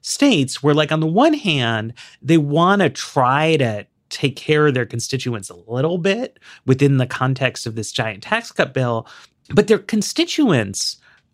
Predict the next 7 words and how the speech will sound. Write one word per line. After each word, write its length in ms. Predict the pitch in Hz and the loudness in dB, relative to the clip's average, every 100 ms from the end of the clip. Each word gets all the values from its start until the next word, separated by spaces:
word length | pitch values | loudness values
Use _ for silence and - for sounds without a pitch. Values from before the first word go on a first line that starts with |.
| _ | _
are 480 | 156 156 143 131 113 - _ | 0 2 2 0 -2 -10 _
rabid 640 | - 135 139 156 147 120 113 | -8 -4 0 2 2 0 -2
Republicans 920 | 113 240 196 - 107 101 - - - - - | -2 0 2 0 -4 -12 -16 -14 -14 -16 0
who 120 | 156 | 2
wanna 320 | 135 165 160 | 4 4 2
see 340 | - 160 135 113 | -2 -2 -2 -2
Republicans 840 | 120 - 147 135 131 117 107 104 | -6 -2 -2 0 -2 -4 -6 -12